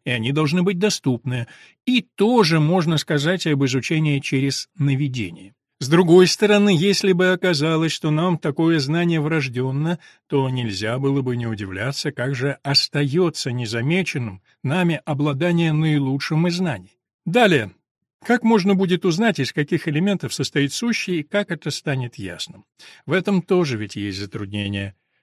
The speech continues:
В самом деле, здесь можно спорить так же, как и о некоторых слогах. Одни говорят, что "за" состоит из "д", "с" и "а", а другие утверждают,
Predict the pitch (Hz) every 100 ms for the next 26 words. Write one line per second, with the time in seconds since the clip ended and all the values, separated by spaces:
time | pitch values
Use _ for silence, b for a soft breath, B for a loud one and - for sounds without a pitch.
0 | _ - 233 240 208 208 117 95 _ _
1 | _ 135 147 214 214 165 180 185 185 175
2 | - 202 202 175 151 - - _ - 202
3 | 156 143 135 - 180 190 185 185 190 -
4 | 180 160 - 202 196 175 101 - _ _
5 | _ 117 151 190 165 170 170 165 - 165
6 | 156 - 131 123 165 233 233 - - 127
7 | - 147 175 180 _ - 151 123 107 117
8 | 170 226 - _ - 156 202 - - _
9 | - 180 - - 113 - _ _ b b
10 | 143 175 214 269 247 208 180 170 220 202